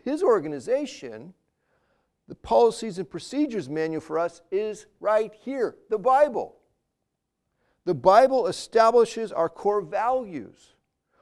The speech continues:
what we do, why we do what we do, and the way we do it.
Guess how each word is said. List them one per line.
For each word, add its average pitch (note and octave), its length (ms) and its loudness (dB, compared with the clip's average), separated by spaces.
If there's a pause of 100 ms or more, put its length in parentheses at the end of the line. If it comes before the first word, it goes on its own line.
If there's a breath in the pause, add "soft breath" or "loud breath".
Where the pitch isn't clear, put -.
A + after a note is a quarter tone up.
(160)
what A3+ 420 8
we B3 180 2
do, C#3 440 2 (240 loud breath)
why G#3 280 10
we C4+ 180 2
do A3 240 2
what C#4 220 8
we F#3 140 0
do, E3 400 -2 (160)
and G#3 160 -6
the G3+ 80 6
way G3+ 240 4
we B3 160 -2
do D#4 220 -2
it. - 320 -10